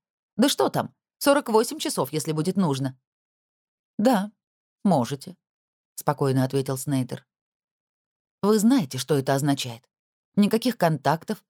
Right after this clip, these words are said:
никаких прогулок во дворе, посетителей или телефонных звонков». «Делайте, что хотите,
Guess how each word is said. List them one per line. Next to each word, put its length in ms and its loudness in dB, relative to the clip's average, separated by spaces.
никаких 380 0
прогулок 420 0
во 80 2
дворе, 360 0
посетителей 840 -2
или 180 2
телефонных 560 -2
звонков». 500 -4
«Делайте, 540 0
что 180 -8
хотите, 520 -8